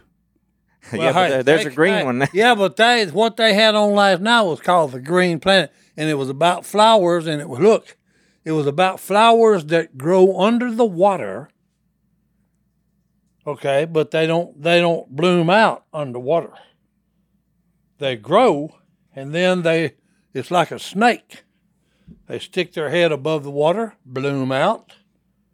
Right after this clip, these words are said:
Speaker 2: The bird and the bees and all the insects come and do their little thing, okay? But it was, people don't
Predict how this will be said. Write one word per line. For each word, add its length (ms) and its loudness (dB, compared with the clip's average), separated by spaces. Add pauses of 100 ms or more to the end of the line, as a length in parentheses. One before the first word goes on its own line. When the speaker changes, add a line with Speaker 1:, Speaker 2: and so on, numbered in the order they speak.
(180)
Speaker 2:
The 80 -18
bird 360 0
and 100 -4
the 40 -4
bees 520 -2
and 160 -6
all 200 4
the 100 -2
insects 500 -2
come 220 -4
and 120 -6
do 180 0
their 220 0
little 240 -2
thing, 500 -4 (100)
okay? 440 -6 (760)
But 120 4
it 100 6
was, 280 0 (1800)
people 340 0
don't 360 0